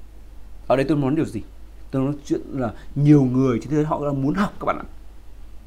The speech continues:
Chỉ cần được học bình thường thôi mà họ ranh giới sự chết sống nhau, sống chết thôi. Thế nhiều lúc chúng ta có cơ hội để học, chúng ta <laughs> kiếm tiền ạ, à, không cần.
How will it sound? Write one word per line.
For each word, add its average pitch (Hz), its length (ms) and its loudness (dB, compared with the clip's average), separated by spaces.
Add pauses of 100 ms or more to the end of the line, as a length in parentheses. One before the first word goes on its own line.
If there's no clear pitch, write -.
(160)
Chỉ - 100 -6
cần 156 100 4
được 151 140 4
học 160 220 0
bình 151 180 6
thường 139 220 6
thôi 147 160 4
mà 131 120 0
họ - 220 -4 (480)
ranh 165 200 6
giới 165 140 6
sự 190 180 -2
chết 277 180 6
sống 233 340 2
nhau, 233 160 -6 (440)
sống 175 300 4
chết 285 260 8
thôi. 196 100 -6 (1200)
Thế 220 120 4
nhiều 208 120 12
lúc 160 140 6
chúng 180 80 -4
ta 185 140 6
có 160 180 -2
cơ 165 80 -10
hội 180 140 0
để 120 60 0
học, 113 200 -2
chúng 113 80 -12
ta - 100 0
<laughs> 370 1000 6
kiếm - 140 4
tiền 190 160 6
ạ, 147 140 0
à, 466 60 0 (260)
không - 120 0
cần. 151 160 6